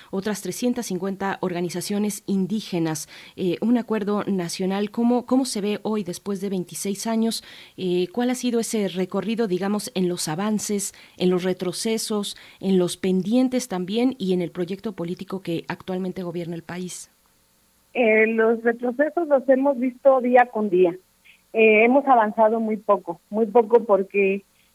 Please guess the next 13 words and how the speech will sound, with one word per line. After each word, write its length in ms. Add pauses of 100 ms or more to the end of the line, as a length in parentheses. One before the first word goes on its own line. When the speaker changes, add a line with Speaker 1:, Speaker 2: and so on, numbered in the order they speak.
(140)
Speaker 2:
tristemente 800
a 100
las 200
comunidades 520
originarias, 600
comunidades 580
indígenas 520
nos 140
piden, 420 (880)
eh, 380
que 100
seamos 320
reconocidas 720